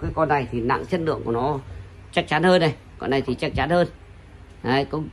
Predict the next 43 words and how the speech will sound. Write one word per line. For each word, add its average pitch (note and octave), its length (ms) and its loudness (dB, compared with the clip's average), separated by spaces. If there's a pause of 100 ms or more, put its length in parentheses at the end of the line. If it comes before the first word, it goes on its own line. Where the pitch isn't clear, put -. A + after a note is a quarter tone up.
suất F#3+ 180 0
của B2+ 120 -2
này C3+ 180 2
cũng C3 200 -4
ba D#3+ 260 6
nghìn B2+ 480 2 (200)
chín D3+ 200 -4
trăm E3 200 0
min. F3+ 180 4 (880)
Đấy, C#3 160 0
con D#3+ 120 0
này D3 180 4
thì, C3+ 220 2
à, C3 300 2 (280)
có D3+ 100 0
ba D#3 280 4
nghìn C#3+ 260 0 (560)
tám C3+ 240 2
trăm E3 180 2
min. F3+ 180 4 (840)
Lưỡi F3 220 2
thì C#3+ 220 -2
đều C3+ 220 4
như D3+ 280 2
nhau. F#3 180 6 (280)
Đấy. C#3 300 -6
<clears throat> - 60 -20 (2250)
Thì C3 80 -8
con D3+ 120 0
này C#3+ 120 4
thân E3 260 2
thì C#3 140 4
nó C#3+ 160 0
trường C#3 260 4
máy C3+ 160 2
hơn. F#3 160 6 (360)
Đấy, B2+ 260 -4
thì A#2+ 140 -4
giá C3 360 4
của, D3+ 400 2
của G#2+ 140 -8
con D3+ 100 0
này. C#3+ 160 0